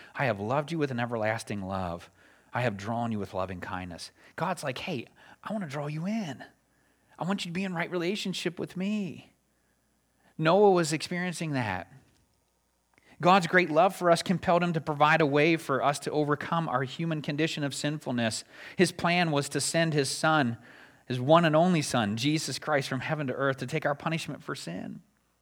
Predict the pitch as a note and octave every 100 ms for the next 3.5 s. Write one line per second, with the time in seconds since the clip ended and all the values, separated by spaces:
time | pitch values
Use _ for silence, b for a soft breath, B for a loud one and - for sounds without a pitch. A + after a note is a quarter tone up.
0 | _ _ _ B B B - E3+ - F#3+
1 | D#3+ C#3+ D3+ D3+ D3 - F3 C#3+ C#3+ C#3+
2 | - D3 C#3+ D3 C#3+ D3+ C#3 C#3+ C#3+ C#3
3 | B2+ - D3 B2+